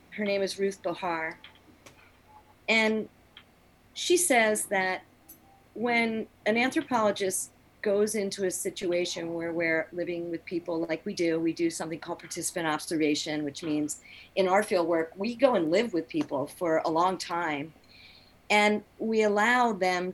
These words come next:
to, we allow ourselves to form relationships with people and really get to know them in a way that research from outside doesn't allow, that it has the potential to break your heart. And I really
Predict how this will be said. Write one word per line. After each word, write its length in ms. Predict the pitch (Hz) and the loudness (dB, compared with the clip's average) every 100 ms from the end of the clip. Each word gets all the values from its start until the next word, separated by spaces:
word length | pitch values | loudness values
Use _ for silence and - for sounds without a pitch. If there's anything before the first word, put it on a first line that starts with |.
| - | -2
to, 560 | 202 180 170 165 156 - _ _ _ - | 2 4 6 4 0 -6 _ _ _ -4
we 120 | 208 | -2
allow 260 | 202 202 | 2 4
ourselves 280 | 202 196 185 | 4 2 -4
to 100 | - | -6
form 240 | - 196 185 | -8 -4 -2
relationships 680 | 170 185 185 175 - 160 | 0 0 -2 -6 -8 -6
with 160 | 170 165 | -8 -8
people 460 | - 165 160 156 | -8 -6 -4 -4
and 180 | 156 175 | -4 -6
really 240 | 180 196 185 | -2 -2 0
get 220 | 180 156 | -2 -4
to 100 | 185 | -6
know 280 | 170 170 175 | -2 0 0
them 140 | 165 | -2
in 100 | 160 | -4
a 60 | 160 | -2
way 220 | 160 156 | 0 0
that 320 | 165 156 156 - - - - | 0 0 -2 -8 -20 -20 -10
research 500 | 196 202 - 180 170 | -4 -4 -2 -2 -2
from 340 | - 175 165 - _ | -6 -6 -6 -10 _
outside 600 | 143 185 190 - 160 156 | 0 0 -4 -4 -2 -2
doesn't 320 | 165 160 170 | -2 -2 -2
allow, 460 | 160 147 143 143 143 - _ - - _ - | -4 -2 0 -2 -4 -12 _ -20 -20 _ 0
that 360 | 202 185 180 - _ | 2 2 0 -12 _
it 180 | 196 175 | 0 2
has 720 | 190 214 202 190 180 175 - - | 0 0 2 2 0 -2 -8 -8
the 80 | |
potential 540 | 185 185 - 175 - 156 | -8 -6 -4 -4 -4 -6
to 120 | - | -6
break 320 | 151 156 156 | -2 -2 -2
your 120 | 143 | -8
heart. 340 | 147 147 104 - _ _ _ _ _ _ - | -4 -4 -6 -10 _ _ _ _ _ _ 0
And 320 | 202 196 185 - _ | 0 0 -4 -12 _
I 220 | 196 226 | 0 2
really 640 | 226 202 190 180 160 156 | 0 0 2 2 2 0